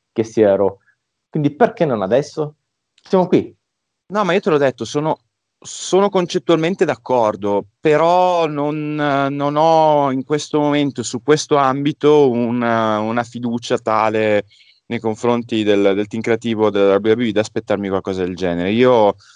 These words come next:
Speaker 2: eh, temo e mi aspetto una scelta conservativa, prendo il mio euro, lo spezzo in due e punto cinquanta centesimi su Asuka contro Charlotte e cinquanta centesimi sul fatto che non ci sia un match per il titolo,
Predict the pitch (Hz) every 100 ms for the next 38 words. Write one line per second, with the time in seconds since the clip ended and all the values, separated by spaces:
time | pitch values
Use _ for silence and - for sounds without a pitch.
0 | _ _ _ _ - 107 104 101 98 _
1 | - 135 143 147 135 131 120 120 - 120
2 | 117 113 107 107 123 113 110 117 110 120
3 | 110 131 - 123 127 135 123 143 139 139
4 | 131 120 110 104 104 110 - 131 - -
5 | 131 135 131 127 131 143 147 _ - -
6 | - 117 - 120 110 - 107 135 135 131
7 | 131 123 135 135 135 143 139 - 120 107
8 | 101 107 107 - 107 110 135 139 135 117
9 | 107 127 131 131 - 117 120 117 110 135
10 | 135 113 107 117 117 120 - 110 117 110
11 | 120 135 113 - 117 110 104 - 110 131
12 | 135 107 95 110 107 117